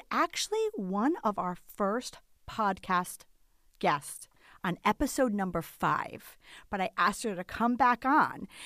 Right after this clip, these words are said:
and we're gonna get into the reality of what the differences are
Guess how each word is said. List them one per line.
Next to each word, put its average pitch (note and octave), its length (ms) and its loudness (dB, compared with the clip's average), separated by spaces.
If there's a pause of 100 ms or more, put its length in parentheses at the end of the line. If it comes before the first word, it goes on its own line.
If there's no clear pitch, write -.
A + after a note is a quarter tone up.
(160)
and G#3 180 0
we're A3+ 160 2
gonna F#4 240 -2
get A#3+ 320 0
into F#3 960 -2 (540)
the G#3 120 2
reality G#3 840 4 (260)
of G3+ 280 -2
what G3+ 160 -4
the G3 60 -4
differences C4 640 -2
are D#3+ 520 -2